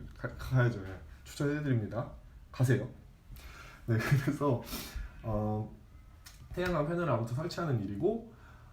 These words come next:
어, 저 같은 경우는 거기 안에 있는 패널링 팀이라는 팀에 있었습니다. 그러니까 패널링 팀이 이제 판넬링, 패널링 이렇게 부르는데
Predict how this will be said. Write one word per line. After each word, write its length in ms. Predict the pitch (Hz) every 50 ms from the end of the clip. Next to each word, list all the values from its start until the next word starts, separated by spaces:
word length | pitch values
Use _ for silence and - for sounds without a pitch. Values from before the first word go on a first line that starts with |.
| - - -
어, 200 | - 107 98 98
저 100 | 104 - 117
같은 260 | 135 139 139 151 139
경우는 300 | 131 127 120 120 113 107
거기 280 | - - 117 110 117 110
안에 180 | 101 101 113
있는 340 | 113 107 107 101 101 101 127
패널링 480 | - - 226 247 254 233 220 196 175 -
팀이라는 760 | - - 170 156 147 135 127 127 123 113 107 104 104 101 101
팀에 420 | - - 151 139 120 107 120 127 -
있었습니다. 520 | 113 - - 117 - 110 95 90 85 - - -
그러니까 200 | - - - -
패널링 380 | - 196 202 196 190 175 170
팀이 420 | - - 180 175 185 208 233 226 - - - -
이제 100 | - -
판넬링, 560 | - - 214 226 233 233 208 185 165 143 131
패널링 380 | - - 190 196 190 180 156 123
이렇게 240 | 110 113 - 120
부르는데 580 | - - 107 104 98 98 98 101 123 120 - -